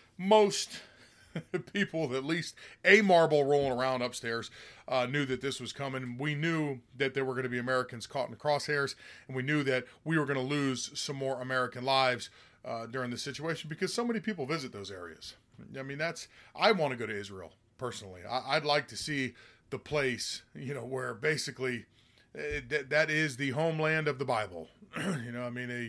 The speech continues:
you go over there, uh, the walls are still standing. Uh, I'd like to go see where Jesus was supposedly baptized at. Um, I would like to do it myself.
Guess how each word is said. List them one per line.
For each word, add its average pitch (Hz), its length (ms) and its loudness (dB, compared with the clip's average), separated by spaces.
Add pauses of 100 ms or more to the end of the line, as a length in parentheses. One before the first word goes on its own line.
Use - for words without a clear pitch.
you 123 120 -6
go 139 220 0
over 139 140 -2
there, 147 340 4 (360)
uh, 117 160 -6
the 110 100 -10
walls 143 400 4
are 139 80 -6
still 156 220 -4
standing. 151 540 -2 (340)
Uh, 120 140 -4
I'd 135 140 0
like 139 240 -2
to 143 60 -8
go 135 160 0
see 139 400 -2 (260)
where 127 360 -2
Jesus 139 560 -6
was 127 140 -6
supposedly 131 440 -2
baptized 147 600 2
at. 143 280 2 (280)
Um, 135 180 -6 (100)
I 170 180 6
would 170 180 0
like 165 200 6
to - 60 -12
do 151 180 -2
it 143 60 -4
myself. 135 540 -2